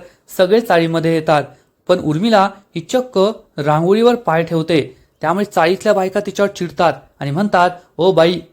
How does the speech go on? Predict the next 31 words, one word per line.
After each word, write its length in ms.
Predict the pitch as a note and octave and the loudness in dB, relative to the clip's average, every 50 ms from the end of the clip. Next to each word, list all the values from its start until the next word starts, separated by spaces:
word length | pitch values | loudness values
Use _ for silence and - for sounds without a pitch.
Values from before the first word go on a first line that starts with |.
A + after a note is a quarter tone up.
| _ - | _ -10
तुम्हाला 240 | E3 F3 F#3 F#3 D#3 | -4 -4 -2 -2 -2
दिसत 260 | D#3+ D3+ F#3 F#3+ F#3+ | -4 -2 -2 -2 -2
नाही 140 | G#3 G#3+ A3 | -2 -2 0
का 200 | G#3+ G#3 F3 C#3+ - - _ _ - | 2 2 2 0 -2 -8 _ _ -8
आम्ही 200 | - D#3+ F3+ G3+ | -6 -4 -4 -4
किती 220 | G3+ G#3+ G3+ A#3 | -6 -6 -4 -4
मेहनतीने 460 | G#3 G3+ F#3+ F#3 G3 F#3+ G#3 G3+ G#3+ G#3+ | -2 -2 -2 -2 -2 -2 -2 -4 -2 0
रांगोळी 340 | G#3 F#3+ F#3+ F#3+ G3 G3+ | 0 0 2 2 2 2
काढलीये?" 480 | F#3+ F3+ F3 F3 E3+ E3+ E3+ D#3+ C#3 B2+ - - _ _ _ _ _ - | 2 2 2 2 0 0 0 0 0 -2 -4 -10 _ _ _ _ _ -8
उर्मिला 360 | C#3 C#3 C#3+ D3+ D#3+ E3 F3+ | -6 -4 -4 -2 0 2 2
उद्धटपणे 560 | E3 D3 B2+ B2 D3+ E3 D#3 - E3 D#3+ E3 | 2 0 0 0 -2 -2 0 0 0 0 0
म्हणते, 540 | F3 G#3 G#3+ G#3 F#3 F3+ F#3 F#3 - _ _ _ - | 0 -2 0 0 0 -2 -2 -4 -8 _ _ _ -4
"कसली 340 | C3+ C3+ - - F3+ G3+ G#3 | -4 -4 -2 -2 -2 -2 0
मेहनत?" 320 | F#3+ F3 E3+ F3 F3 D#3+ E3 - - _ _ - | 0 0 2 2 0 0 -2 -6 -12 _ _ -12
आणि 100 | - D3+ D3+ | -10 -6 -4
ती 140 | A#3+ B3 B3 | -4 0 0
तेथून 300 | A#3 A3+ A#3 A#3+ A#3+ A3+ | 0 0 0 0 -2 0
निघून 280 | G3 E3 D3+ E3+ E3+ D#3+ | -2 -2 -2 -2 0 0
जाते. 460 | E3 D#3+ D#3 E3 D3+ C3+ - - _ _ _ - _ _ | 0 0 2 0 0 -2 -2 -6 _ _ _ -20 _ _
या 100 | E3+ F3+ | 0 0
चाळीतल्या 500 | F3+ F3+ - D#3 D3 D#3 D#3+ D#3 - F#3+ | 0 0 0 0 0 0 0 0 -2 0
बायकांना 420 | D#3 D3+ D3 C#3+ C#3+ - F#3+ G3+ G#3 | 0 2 0 0 0 -2 -2 0 0
उर्मिलाचा 480 | G3 G3 G3 G3 G#3 G#3 G#3 G#3 A#3 A3+ A3+ - | 0 0 0 0 0 0 0 0 -2 -4 -4 -4
खूप 240 | - A#3 A#3+ - - | -2 -2 -2 0 0
राग 200 | D#3+ D#3 D3 D3 | 0 0 2 2
येतो. 360 | D3+ D3 D3+ D#3+ C3+ - - - _ _ _ - | 0 0 0 -2 -2 -2 -6 -14 _ _ _ -2
"या 120 | E3 F3+ | 0 0
बायकीला 520 | F3 C#3 C#3+ D#3 D3+ - F3 F3 E3+ F3 F#3 | 0 0 -2 -2 -4 -4 -6 -4 -2 -2 -4
काडीची 480 | F3+ - D#3 C#3+ D3 E3 E3 - - | -2 -2 -2 -2 -2 -2 -4 -2 0
अक्कल 300 | G3 F3 E3+ - - F3 | -2 -2 -2 -4 -4 -2
नाहीये," 340 | E3+ F3 G#3 A3+ G#3 F#3 F#3+ | -2 0 0 0 2 0 0